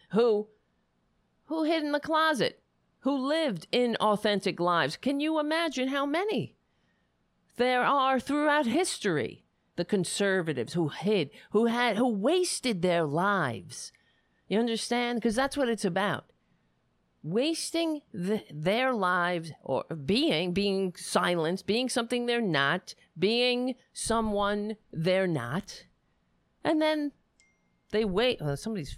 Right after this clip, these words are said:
fucking dinging me off the hook here. Get away. And then they, you know, on your deathbed, what do you have?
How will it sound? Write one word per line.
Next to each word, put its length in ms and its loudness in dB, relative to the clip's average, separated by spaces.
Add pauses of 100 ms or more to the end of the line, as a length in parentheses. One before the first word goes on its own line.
fucking 300 -14
dinging 300 -12
me 160 -16
off 200 -18
the 80 -14
hook 200 -14
here. 260 -16 (1400)
Get 240 -4
away. 380 0 (680)
And 220 0
then 300 2
they, 520 2 (1900)
you 120 -14
know, 100 -12
on 160 -2
your 100 0
deathbed, 680 -2 (140)
what 180 0
do 60 0
you 100 2
have? 480 -2